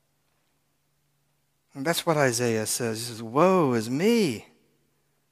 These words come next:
I'm ruined." And the angel grabs fire and heads towards him. Isaiah says, "I'm a goner." An angel carrying fire,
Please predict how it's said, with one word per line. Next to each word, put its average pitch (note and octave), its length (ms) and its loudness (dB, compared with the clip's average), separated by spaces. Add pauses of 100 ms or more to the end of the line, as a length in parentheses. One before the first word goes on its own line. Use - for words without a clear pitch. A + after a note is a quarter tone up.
(680)
I'm D3+ 200 -12
ruined." F3 580 0 (2750)
And C#3+ 140 0
the C#3 120 0
angel G3+ 320 4
grabs D#3+ 340 4
fire G#3+ 440 2
and A3+ 100 0
heads A#3+ 260 0
towards G#3 340 0
him. B2+ 220 -2 (1900)
Isaiah C3+ 400 -2
says, D#3+ 260 0
"I'm A#3 240 2
a A#3 40 2
goner." B3+ 580 2 (1600)
An D#3+ 120 -4
angel G#3+ 360 4
carrying G#3+ 460 2
fire, G3+ 640 -2